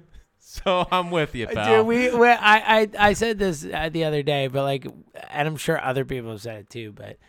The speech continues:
Speaker 2: we all need "I bleep and hate this place" t-shirts.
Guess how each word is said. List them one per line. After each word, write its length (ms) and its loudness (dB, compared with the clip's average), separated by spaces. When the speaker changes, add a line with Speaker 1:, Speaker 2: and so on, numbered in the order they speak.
Speaker 2:
we 180 6
all 200 10
need 260 4
"I 100 0
bleep 280 -2
and 120 -10
hate 180 -10
this 160 -14
place" 240 -10
t-shirts. 580 -16